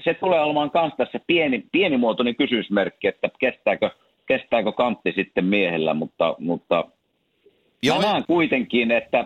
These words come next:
Speaker 1: että pelimiehiä, mitä Winnipegillä on, vaikka ne on pikkusen nyt tässä ollut helisemässä viime aikoina, niin mä uskon, että ne löytää tässä nyt vielä sen, tavallaan sen pelinsä ja, ja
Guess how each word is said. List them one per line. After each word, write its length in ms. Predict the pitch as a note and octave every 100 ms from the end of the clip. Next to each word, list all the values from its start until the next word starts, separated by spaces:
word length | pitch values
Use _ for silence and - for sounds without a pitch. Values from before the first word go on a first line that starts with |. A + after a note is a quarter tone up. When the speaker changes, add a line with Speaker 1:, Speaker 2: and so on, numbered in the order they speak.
| -
Speaker 1:
että 300 | B2+ - - - _ _ _ _ _ _ _ _ _ _ _ _
pelimiehiä, 680 | F3 A#3 E3 C3+ A#2+ B2 A#2
mitä 280 | A#2 A#2 G#2
Winnipegillä 840 | B2+ A#2 G2+ F#2 - F2+ E2 D#2+
on, 340 | E2+ D2+ C#2 - _ _
vaikka 260 | A2 - A#2
ne 100 | A#2+
on 100 | A#2
pikkusen 520 | G3+ - B2+ A#2 G#2+
nyt 200 | G#2+ -
tässä 340 | A#2+ - G#2+ - _ _ _ _ _ _ _ _
ollut 280 | C3 B2 G#2+
helisemässä 580 | A#2+ A#2 G2+ F#2+ - F#2+
viime 260 | G#2 F#2
aikoina, 680 | F2 E2+ D#2 - D#2 D2 C#2 -
niin 140 | F2 F2+
mä 80 |
uskon, 380 | C3 F3 F3 A#2
että 100 | G2+
ne 120 | G2+
löytää 460 | G#2+ A2+ G2 F2+ D#2+
tässä 340 | - E2+ -
nyt 160 | D#2+ C#2
vielä 300 | F#2+ F2+ D#2+
sen, 220 | F2 D#2 D2+ _ _
tavallaan 440 | F2 E2+ E2 E2 D#2
sen 120 | E2 -
pelinsä 460 | F#2 F2 D2+ D2
ja, 280 | C#2+ D2 C#2 D2+
ja 340 | D#2 D2 C#2